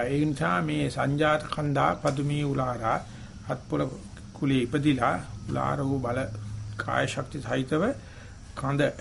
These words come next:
ඇත් කඳ තියෙද්දි යථාභි රත්නං විහාරේ අරඤ්ඤේ ඇත්ත,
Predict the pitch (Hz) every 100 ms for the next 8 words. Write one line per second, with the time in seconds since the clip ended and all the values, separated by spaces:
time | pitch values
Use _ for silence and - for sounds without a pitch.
0 | - - - 127 - - 143 143 - -
1 | 156 143 135 175 277 - - - 135 139
2 | 160 175 170 160 147 175 180 156 135 156
3 | 147 147 - 147 139 139 120 131 226 262
4 | - - - - - - 135 -